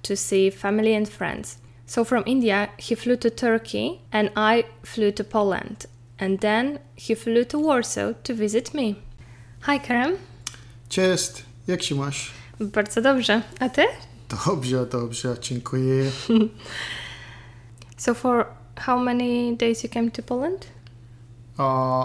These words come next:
Speaker 2: I was in Poland for, uh, four days, three nights.
Speaker 1: Okay, so tell us how it started.
Speaker 2: Uh, uh, actually, the flight was interesting because, uh, we tried to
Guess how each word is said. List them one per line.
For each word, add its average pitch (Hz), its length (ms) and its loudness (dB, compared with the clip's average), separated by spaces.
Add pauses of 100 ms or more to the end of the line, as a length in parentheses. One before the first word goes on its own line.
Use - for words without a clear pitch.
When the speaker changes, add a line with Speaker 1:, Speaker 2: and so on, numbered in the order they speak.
Speaker 2:
I 147 140 2
was 151 640 -2
in 147 480 2 (100)
Poland 165 340 0
for, 151 340 2 (580)
uh, 143 280 0
four 170 260 0
days, 151 180 0
three 165 260 2
nights. - 460 -4 (560)
Speaker 1:
Okay, - 320 -6 (140)
so 208 340 -8
tell 214 200 -4
us 208 160 -2
how 202 160 -2
it 196 120 -4
started. - 440 -12 (640)
Speaker 2:
Uh, 147 40 -4 (300)
uh, 127 600 -6 (560)
actually, 190 360 0
the 170 100 0
flight 139 440 2
was 135 280 2
interesting 131 720 -2
because, 123 760 -4
uh, 120 600 -2 (840)
we 139 240 6
tried 131 560 0
to 127 380 0